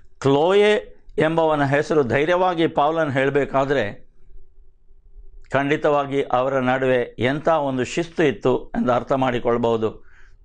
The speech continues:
ಇವತ್ತು ಯಾರಾದರೂ ನಮ್ಮ ಸಭೆಯಲ್ಲಿರುವಂಥ ಒಬ್ಬರು ಹಿರಿಯರು ಸೀನಿಯರ್ ಪಾಸ್ಟ್ರಿಗೆ ಏನಾದರೂ ಒಂದು ಸಂಗತಿಯನ್ನು, ಮಾಹಿತಿಯನ್ನು ತಿಳಿಯಪಡಿಸಿದ್ದು ಅಂತ ಹೇಳಿದರೆ ಅದೇ ಒಂದು ದೊಡ್ಡ ಅಪರಾಧವಾಗಿ ಅವರನ್ನು ಕಾರ್ನರ್ ಮಾಡೋದು, ಅವರನ್ನು ಅಟ್ಯಾಕ್ ಮಾಡೋದು,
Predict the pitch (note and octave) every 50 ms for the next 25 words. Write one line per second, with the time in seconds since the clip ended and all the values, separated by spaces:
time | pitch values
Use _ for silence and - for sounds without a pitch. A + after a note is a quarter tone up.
0 | - B2 B2+ C#3+ D#3+ E3 E3 E3 F3+ E3+ D#3+ - - - - - B2 C3+ C#3+ D3
1 | D#3+ E3 D#3 D3+ E3+ D#3+ D3 - - - - - - A2 B2+ C#3 D3+ D3+ C3+ -
2 | D3 C#3+ C#3+ E3 E3 E3 D#3+ D#3+ D#3 D#3 D#3 D#3 C#3+ D#3 D#3 D3+ D3+ C#3+ D3 D3
3 | C#3+ B2 C#3+ D3 C#3+ E3 E3 D#3 D#3 D3+ B2+ B2 - - - - - - B2+ C#3
4 | D3 E3 E3+ E3 D3 - D#3+ D#3 D3+ - - D#3 D#3 D#3 D#3 D3 B2+ - - -
5 | - - - C3 C#3+ D3 E3 E3 E3 D#3 E3 D#3+ D#3 D3 C#3 - D3+ D3 D3+ D#3
6 | D3+ - E3+ D#3+ D#3 D3+ C#3+ C#3 C#3+ D#3 E3 E3 D#3+ E3+ E3 D#3 D3+ C3 - D#3
7 | D#3 D#3+ F3 F3 - E3+ D#3+ E3 D#3+ C3 E3 D#3+ D#3 F3+ E3+ - - - - -
8 | D3+ E3 D3+ E3+ D#3 B2+ C#3+ D3+ E3+ F#3 E3+ D3 C#3+ D3+ D#3 E3 - - - -
9 | - - - A2+ A2+ B2 D#3+ F3+ G3 G3+ G3+ G3 F#3 C#3+ B2+ F3 F3 D3 E3+ D#3+
10 | D3 - E3 D#3 E3 D#3+ D#3 E3+ D#3+ E3 D#3+ D3+ D3 D#3 D3 C#3+ - - - -
11 | - - - - C3 D3 D#3+ D#3+ D#3+ D3+ C#3+ C#3 C#3 - - C#3+ C#3+ D3 C3+ D3+
12 | D3 C3 B2+ C3+ C3 B2+ C3 C3 A2+ A#2+ B2 B2 - - - - - - C3+ D#3
13 | D#3+ D#3+ D#3 C#3+ B2+ C3 C3 - D#3+ F3 E3+ E3+ D#3+ D3+ C#3+ C3+ C3+ C3+ B2 C3
14 | B2+ C3 B2+